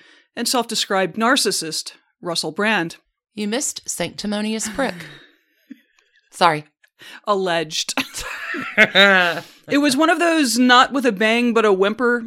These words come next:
Speaker 1: situations, with Katy receiving a text from Russell after just fourteen months of marriage informing her that he was divorcing her. <gasps>
Speaker 2: Over text?
Speaker 1: Mm-hmm. Apparently they have not spoken since.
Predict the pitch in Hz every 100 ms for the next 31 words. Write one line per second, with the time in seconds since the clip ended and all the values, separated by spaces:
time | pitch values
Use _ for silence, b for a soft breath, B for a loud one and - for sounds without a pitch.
0 | - - 247 269 240 233 233 220 196 -
1 | 214 208 202 190 226 214 190 156 202 196
2 | - - 190 185 180 214 190 175 180 180
3 | - - 202 - 220 190 170 180 - 175
4 | 170 170 175 175 160 170 208 214 214 220
5 | 220 b b - 208 170 160 165 175 175
6 | - 175 170 160 B B B _ _ _
7 | 196 196 165 - 185 277 - - - -
8 | - 185 180 180 B B B - - 208
9 | 196 185 180 196 175 - - 180 170 175
10 | 175 175 - -